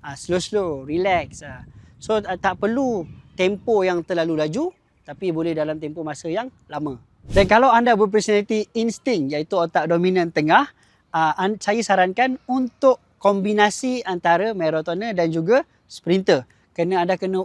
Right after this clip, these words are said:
ubah-ubah supaya anda tidak cepat bosan dengan satu jenis exercise saja.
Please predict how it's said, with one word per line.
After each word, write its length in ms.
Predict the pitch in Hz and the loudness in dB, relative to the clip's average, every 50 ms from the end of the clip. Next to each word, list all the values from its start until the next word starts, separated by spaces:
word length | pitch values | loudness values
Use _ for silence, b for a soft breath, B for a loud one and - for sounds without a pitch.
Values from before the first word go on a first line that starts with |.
| - | -4
ubah-ubah 840 | 208 196 196 185 175 214 190 185 180 190 180 175 165 214 240 277 - - _ _ _ _ | -4 -6 -4 0 0 0 0 0 -2 -6 -6 -2 2 2 2 2 2 -6 _ _ _ _
supaya 480 | - - 185 - 175 180 202 208 208 - | -10 -8 0 2 2 2 2 0 -2 -2
anda 260 | 170 165 160 165 170 170 | -4 -4 -2 -2 -2 -2
tidak 240 | - 180 170 170 | -2 -6 -8 -8
cepat 300 | 160 - 170 - 175 156 | -8 -12 -10 -10 -10 -6
bosan 340 | 170 165 170 - - 220 202 | -6 -8 -6 -2 0 0 0
dengan 240 | 170 165 170 208 240 233 | 0 -2 -4 -4 -6 -6
satu 240 | - 185 180 - 208 | -6 -8 -6 -4 -4
jenis 260 | 185 185 180 180 170 | -2 0 -2 -2 -4
exercise 380 | 160 156 - 156 - 160 143 - | -6 -10 -10 -6 -4 -6 -4 -4
saja. 240 | 139 131 127 123 | -8 -8 -8 -12